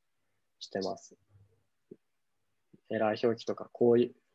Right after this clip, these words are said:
こういう感じの分け方を僕は知ってたりします。なんかあんまり綺麗じゃないんですけど、こんな感じで、作ってるやつとかでも遷移が複雑だったらちょっとこう、フロ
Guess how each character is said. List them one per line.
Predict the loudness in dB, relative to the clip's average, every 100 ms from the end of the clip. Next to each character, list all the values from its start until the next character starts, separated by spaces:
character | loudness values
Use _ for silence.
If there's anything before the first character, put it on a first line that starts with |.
| _ -4
こ | 6 6
う | 8
い | 6
う | 6
感 | 6 6
じ | 8
の | 6 6
分 | 4 4 4
け |
方 | 4 4
を | 2 2 -2 _ _ _ _ -2 -2 -2
僕 | -4 -4 -6
は |
知 | -8 -10
っ |
て | -10
た | -6 -4
り | -6 -12 _ _ _ _ _ _ -20
し | -12 -12
ま |
す。 | -12 -16 -12
な | -10
ん | -6
か | 2
あ | 4
ん | 6
ま | 6
り | 6 6 2 -12 _ _ _ -4
綺 | 6
麗 | 8 8
じ | 4
ゃ |
な | -2
い | -2
ん | -4
で | -6
す |
け | -6 -6
ど、 | -6 -10 _ _ _ _ _ _ _ _ _ _ _ _ _ _
こ | -4 0
ん |
な | 0
感 | 2 2 2 0
じ | -2 0
で、 | 0 -2 -2
作 | 4 4
っ |
て | 8
る | 6
や | 6
つ | 2
と | 2
か | 4
で |
も | 4 0 -4
遷 | 0 4
移 | 4
が |
複 | 4 4
雑 | 2 4
だ |
っ | 2 4
た | 2
ら |
ち | 2
ょ |
っ | -4
と | -4
こ | -6 -6
う、 | _
フ | -4
ロ | -2 -2